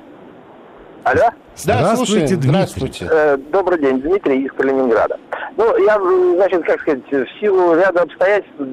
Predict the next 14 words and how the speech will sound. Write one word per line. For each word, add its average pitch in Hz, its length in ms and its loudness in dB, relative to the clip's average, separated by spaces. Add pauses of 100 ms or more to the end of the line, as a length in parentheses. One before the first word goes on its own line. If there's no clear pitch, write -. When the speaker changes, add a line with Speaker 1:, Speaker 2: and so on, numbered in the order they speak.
(260)
Speaker 1:
долго, 185 340 2
э, 123 760 2 (280)
э, 127 300 2
нахожусь - 380 -2
в - 80 -8
контакте - 600 -2
с 135 40 -2
Германией, 131 640 0
да, 131 180 2
то 123 120 -2
есть 117 140 -8
у 131 40 -2
меня 131 180 2
жизнь 143 200 0